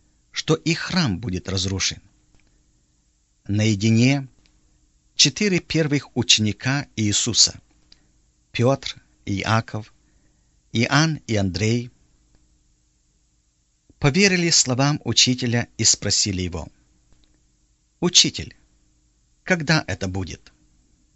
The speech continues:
Много усилий положил Господь Иисус,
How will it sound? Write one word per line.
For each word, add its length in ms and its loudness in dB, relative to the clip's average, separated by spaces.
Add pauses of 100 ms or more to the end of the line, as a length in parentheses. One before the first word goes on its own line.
(1700)
Много 680 2
усилий 560 4
положил 500 0
Господь 640 0
Иисус, 680 0